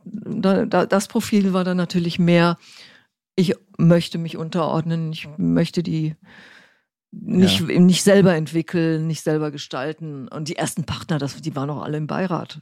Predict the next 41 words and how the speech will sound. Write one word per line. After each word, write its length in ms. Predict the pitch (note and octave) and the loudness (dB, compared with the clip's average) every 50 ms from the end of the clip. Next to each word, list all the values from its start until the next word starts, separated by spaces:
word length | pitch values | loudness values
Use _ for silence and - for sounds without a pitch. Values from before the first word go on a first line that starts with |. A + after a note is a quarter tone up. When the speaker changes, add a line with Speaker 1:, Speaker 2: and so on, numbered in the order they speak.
| - - | -18 -12
Speaker 1:
auch 180 | - - - - | -12 -12 -12 -12
später 360 | - - - G#3+ F3+ A3 E3 | -6 -4 -2 0 2 2 0
dann 140 | - - - | 0 -2 -6
noch. 240 | - - - - _ _ _ _ _ _ _ _ _ | -12 -14 -18 -20 _ _ _ _ _ _ _ _ _
Speaker 2:
Ja, 180 | F#2+ F#2 F2+ - | -2 0 0 2
also 220 | - A2 G#2+ A2 | 2 2 2 2
von 160 | A2 - A#2+ | 2 4 4
der 140 | A2 G2+ G2 | 4 4 2
These 380 | - - A2 A2+ B2+ C3+ C3+ C3 | 4 4 6 6 6 6 6 4
her 140 | A#2+ B2+ A#2 | 4 2 2
kann 140 | - B2+ A#2+ | 2 2 4
man 100 | A#2 A2 | 4 4
ja 100 | G#2 G#2 | 4 4
sagen, 440 | G#2 G#2 G2 G#2 A2+ A#2+ A#2+ A#2+ | 4 4 4 4 2 2 2 0
ist 240 | F2 - D#2+ F#2+ - | 0 0 -2 -2 0
auch 120 | G2 E2+ F#2+ | 0 0 2
meine 280 | G2+ F#2 G2+ A2+ A#2 | 4 4 4 4 2
Beobachtung, 600 | G#2 G#2+ G#2 G#2+ G#2+ A2+ A2 - - G#2+ G2+ F2+ - _ | 2 2 2 4 4 2 2 2 2 2 2 0 -4 _
Unternehmertypen 1500 | - B2 A#2+ A2+ - A#2 G2+ G2+ G2 G#2 A#2+ C#3 D3 C#3+ C3+ C3 - - - - C#3 D3 C#3 - D3 C#3 C#3 - - - - _ - | 2 4 4 4 4 4 4 4 4 4 4 4 2 0 0 -2 -4 -2 0 2 2 2 2 2 2 2 2 0 -2 -8 -14 _ 0
gehen 180 | B2+ B2+ A#2+ | 2 4 4
auch 180 | G2+ G2+ - - | 4 2 0 0
eher 240 | - A#2 A#2+ A#2 A2+ | 2 2 4 4 4
in 80 | A#2 | 4
jüngere 360 | A2 A#2 A#2 A#2+ A2 G2+ G2+ | 2 2 2 2 2 0 0
Systeme. 600 | F#2 F#2 F#2 - - - - G2 F2+ F2 F#2 F2+ - _ _ _ _ | 0 0 -2 -4 -4 -2 0 2 2 2 0 0 -4 _ _ _ _
Und 140 | - G2 G2 | 2 4 4
diese 340 | G2+ G2 G2+ F#2 - - - _ _ - | 6 6 4 4 2 -2 -6 _ _ 0
Gründertypen, 680 | - G#2+ A#2+ C3 C3 A#2+ A2+ - - B2+ - - A2+ | 2 2 4 4 4 2 0 0 0 -2 0 2 2
die 140 | G#2 F#2+ - | 2 4 4
eher 240 | D2 F#2 G2+ G2 D#2+ | 4 4 4 4 2
auch 120 | F#2+ G2 | 0 0
so 100 | - - | 0 0
ein 60 | G2+ | 0
bisschen 320 | F#2+ F#2+ - G2+ F#2+ F2+ F#2+ | 0 2 0 0 0 0 -2
Risiko 640 | - F#2+ F#2+ G2 G#2+ A2+ A#2 A2+ A2+ - A2 G#2+ | -4 -4 -2 0 0 2 2 0 0 0 0 0
suchen, 380 | G2+ G2+ G#2 G#2+ G#2 - - G#2+ G#2 F2+ E2+ F#2 - - - - | 2 2 2 0 0 2 2 2 2 2 2 -2 -4 -6 -12 -12
Speaker 1:
Ja. 80 | - | -6
Speaker 2:
dann 120 | - G2 G2 | -2 2 2
wahrscheinlich 340 | G2+ F#2+ - G#2+ G2+ G2 F2+ | 2 2 2 2 2 2 2
eher 180 | C#2+ G2+ G2 F#2+ | 2 2 2 2
in 180 | F#2+ F#2 D2+ | 2 0 -2